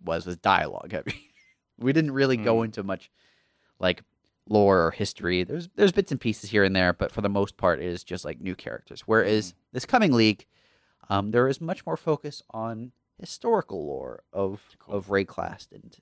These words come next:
Speaker 1: and some of the events and stuff. So, um, this one's really lore heavy, and, uh, I, I made some dialogue that's quite grim,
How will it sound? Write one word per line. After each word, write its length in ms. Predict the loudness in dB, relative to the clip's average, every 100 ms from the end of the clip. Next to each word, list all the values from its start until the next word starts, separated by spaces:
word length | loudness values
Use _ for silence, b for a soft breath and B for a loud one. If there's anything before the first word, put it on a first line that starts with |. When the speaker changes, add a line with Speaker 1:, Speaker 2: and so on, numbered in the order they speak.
| -20
Speaker 1:
and 160 | -20
some 120 | -16 -16
of 80 |
the 80 | -14
events 440 | -14 -14 -16 -18 -20
and 100 | -20
stuff. 300 | -20 -20 _
So, 280 | -6 -4 -4 _ _ _ _ _ _ _ _ _ _ _ _ _
um, 440 | -6 -2 -2 -4 -8 _ _ _ _ _ _
this 220 | 2 2
one's 180 | 0 2
really 220 | 2 2
lore 200 | 2 0
heavy, 380 | 0 -4 -8 -18 _ _ _
and, 260 | -6 -4 -6 -10 _
uh, 300 | 2 4 4 0 -2
I, 360 | 4 6 4 2 -2
I 100 | 0
made 520 | 2 2 4 2 -2 _ _ _
some 400 | -18 -12 -10 -10 _
dialogue 640 | 4 6 6 4 0 -4 -12 _ _ _ _ _ _ _ _
that's 140 | -20 -12
quite 320 | -6 -6 -6
grim, 420 | -12 -6 -6 -6